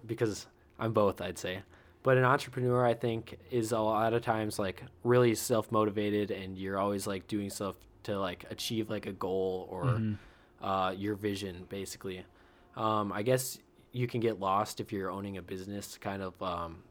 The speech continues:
Speaker 1: the vision that you have.
Speaker 2: Yeah.
Speaker 1: And you, like, kinda transfer over to, like, the money s-, aspect, and, like, you start thinking of, like,
Speaker 2: You get caught up in that.
Speaker 1: Yeah. So if you're an entrepreneur, um, I mean,
Speaker 2: So
Speaker 1: I
Speaker 2: do you think every small business owner is an entrepreneur?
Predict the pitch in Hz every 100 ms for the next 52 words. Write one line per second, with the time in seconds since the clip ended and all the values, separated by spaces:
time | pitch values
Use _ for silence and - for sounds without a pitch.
0 | - _ - 117 98 101 101 107 104 101
1 | 104 101 104 104 101 _ - - 123 110
2 | 101 104 98 101 101 101 98 92 92 -
3 | 110 104 98 107 98 - 98 92 92 92
4 | 90 87 - - - - - 107 98 98
5 | 92 90 - 104 92 - 90 87 - -
6 | 98 95 90 87 101 - 104 92 101 90
7 | 95 90 87 85 85 - - 131 123 110
8 | 120 113 110 117 117 117 - 95 82 -
9 | - - 117 113 127 120 107 107 - -
10 | 98 101 101 - - - 92 90 87 82
11 | - _ - - - - - - - -
12 | - - - - 113 110 104 98 90 -
13 | - 131 135 - - 147 135 135 156 143
14 | 143 135 135 147 139 135 131 131 143 143
15 | 135 131 120 - 127 127 139